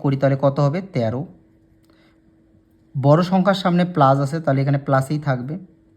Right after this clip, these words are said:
তোমরা সব সময় মনে রাখবে যে বড় সংখ্যার সামনে যে চিহ্ন থাকবে সর্বদা সেই চিহ্নই কিন্তু বসবে,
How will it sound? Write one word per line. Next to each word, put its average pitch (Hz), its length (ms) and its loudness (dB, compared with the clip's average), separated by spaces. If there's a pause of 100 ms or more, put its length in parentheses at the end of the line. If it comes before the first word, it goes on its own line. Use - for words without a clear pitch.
তোমরা 160 200 4
সব 190 200 -2 (100)
সময় 214 280 4
মনে 151 120 4
রাখবে 98 320 -4 (640)
যে 147 120 2 (840)
বড় 139 240 6
সংখ্যার 202 420 0
সামনে 139 460 0
যে 143 140 0 (120)
চিহ্ন 151 280 2
থাকবে 135 340 -4
সর্বদা 135 460 -2
সেই 156 220 -6
চিহ্নই 135 380 -2
কিন্তু 156 220 -4
বসবে, 107 400 -8